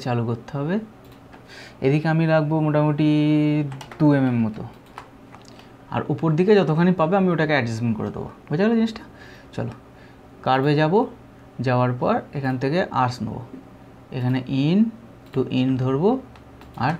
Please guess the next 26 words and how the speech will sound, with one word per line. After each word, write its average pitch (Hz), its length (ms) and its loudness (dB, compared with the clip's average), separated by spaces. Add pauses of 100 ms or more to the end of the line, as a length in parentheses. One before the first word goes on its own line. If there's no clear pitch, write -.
কার্ভটাকে 123 420 0
এরকমভাবে 127 440 -2
ড্রয়িং 110 240 0
করে 104 180 -6
নেবো, - 160 -8 (480)
ঠিক 175 180 -2
আছে? 208 120 -2 (580)
এখানে 139 240 -6
আর 117 100 -2
একটা 131 220 -8
লাইন 107 220 -4
নিতে 110 180 -8
হবে, 135 120 -8
বুঝলে? 135 200 -6 (100)
এটাকেও 131 320 -2
আমি 143 100 0 (100)
দু 127 80 -2 (100)
এমএম 127 260 -2 (140)
নিই, 143 100 -2 (420)
দু 131 80 -2 (140)
পয়েন্ট 131 240 -2 (100)
ফাইভ 113 180 -4 (100)
এর 110 120 -2
নিয়ে 175 140 -2 (1700)
নেওয়ার 120 280 -4 (120)
পর, 160 220 -4